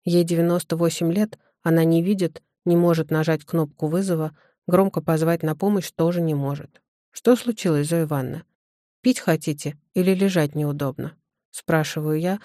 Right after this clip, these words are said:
наклонившись поближе к уху, потому что и слух у нее тоже снижен. "Я все забыла, ничего не помню, я не знаю, где я, где я сейчас", тонким жалобным голосом отвечает она.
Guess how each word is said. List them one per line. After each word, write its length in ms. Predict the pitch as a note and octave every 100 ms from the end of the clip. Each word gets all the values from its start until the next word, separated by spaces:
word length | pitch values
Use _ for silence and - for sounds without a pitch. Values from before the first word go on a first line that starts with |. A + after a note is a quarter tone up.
| - _
наклонившись 640 | D#3+ D3 E3 E3 D#3 E3+
поближе 500 | D3 D#3 D#3 D#3+ C#3+
к 100 | C#3
уху, 320 | G#3 G#3+ D#3 - _ -
потому 340 | E3 E3 E3
что 180 | D#3+ F3
и 60 |
слух 400 | F3+ - E3 C#3
у 40 | C#3
нее 180 | C#3 C#3
тоже 300 | D#3+ C#3+ D3
снижен. 540 | - C#3+ C3 - - _ _ _ _ _ _ _ _ -
"Я 220 | G3+ G#3+
все 220 | G#3+ A#3+
забыла, 880 | A3+ A#3 A3 A3+ A#3 A3 G#3 G#3 G3+ - _ -
ничего 520 | B3+ A#3+ A#3 A#3 A#3
не 160 | A#3 A#3
помню, 840 | - A3+ A3+ A3 G#3+ G3+ F#3+ A3+ _ _
я 160 | A#3 A#3
не 140 | A#3
знаю, 440 | A3+ A#3 A#3 A#3 A3
где 480 | G#3 G#3+ A3 G#3 G3
я, 200 | F#3 - _ _ _ _
где 360 | A3 G#3 A3+ A3
я 60 |
сейчас", 640 | G#3+ G#3 - F#3+ F#3+ - _ _ _ -
тонким 440 | A#3 B3 A3+ G3+
жалобным 500 | G3+ G3+ F#3+ F#3+ F3+
голосом 440 | G3 A3+ A3 F#3
отвечает 560 | F3 - F3 - G3 -
она. 320 | F#3 E3 -